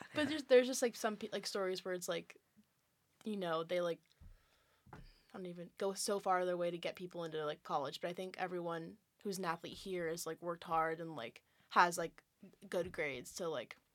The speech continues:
just, and then, like, just athletics sets them apart, like, slightly on the application. So, um, I don't, like, feel a stigma when, like, people are like, "Oh, there's an athlete in my class." Like, I wouldn't say, like, it's, like, the athlete part, like, that are like, "Oh, like, she's not as smart." It would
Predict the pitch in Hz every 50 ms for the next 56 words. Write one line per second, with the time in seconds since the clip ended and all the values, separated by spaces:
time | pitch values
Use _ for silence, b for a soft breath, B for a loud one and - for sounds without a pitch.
0 | _ _ - - 214 202 - - 202 202 196 190 185 175 170 180 180 190 - 175
1 | 165 180 - 175 165 170 - - - - - - 170 160 170 - 170 - - -
2 | 196 - - - - - - - - - - - - - 208 - 175 190 196 -
3 | - 143 - _ b b b b b b b b - 214 196 190 190 185 180 175
4 | 180 - - - - 240 349 415 403 - - - - 208 190 185 _ _ _ _
5 | _ _ - - 202 190 185 190 190 185 185 190 196 220 - - - 202 185 180
6 | 175 - - 175 165 - 190 190 185 196 214 214 - - - 190 180 180 170 160
7 | 151 156 - - _ _ _ _ _ - - 185 180 170 165 - - 180 165 165
8 | 175 175 - 180 160 170 - - - - - 185 - - 190 180 180 196 - 196
9 | 196 - - - b b b b b b b b 202 202 202 196 202 196 - -
10 | 190 180 185 185 175 175 180 - _ - - _ - 196 175 - - 190 170 180
11 | - _ - 208 190 - 165 156 156 180 - - 202 202 - - 226 202 202 208
12 | 208 - - 202 190 180 180 - - _ _ _ _ _ _ _ - 185 170 165
13 | 165 180 175 170 - - 180 170 170 165 170 - - 185 180 - 165 160 165 175
14 | - - - 165 170 175 185 - 180 180 180